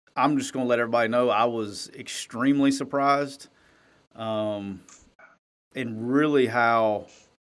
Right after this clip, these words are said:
when they, Georgia's, I don't know what happened between the Saturday before and the next Saturday. Like,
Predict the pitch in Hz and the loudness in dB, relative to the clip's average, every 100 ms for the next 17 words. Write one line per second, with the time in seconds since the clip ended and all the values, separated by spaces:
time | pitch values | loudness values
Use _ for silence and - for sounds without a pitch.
0 | _ _ _ _ _ 123 113 123 117 113 | _ _ _ _ _ -8 -2 -2 -2 -6
1 | - - - 123 - - 117 143 165 139 | -16 -20 -20 -20 -20 -16 -2 2 2 0
2 | 135 135 131 180 147 139 123 123 110 110 | -6 0 0 2 2 2 2 0 0 -2
3 | 113 - 135 - _ _ _ _ _ _ | -2 -4 -8 -10 _ _ _ _ _ _
4 | _ - 123 123 127 120 113 107 95 - | _ -8 -6 -6 -6 -6 -6 -8 -14 -20
5 | _ _ _ 117 - 127 127 123 110 - | _ _ _ -14 -6 -2 -2 -4 -8 -8
6 | 120 123 120 110 107 117 - 123 113 120 | -4 -2 -4 -6 -6 -6 -6 -2 0 0
7 | 113 101 | -2 -6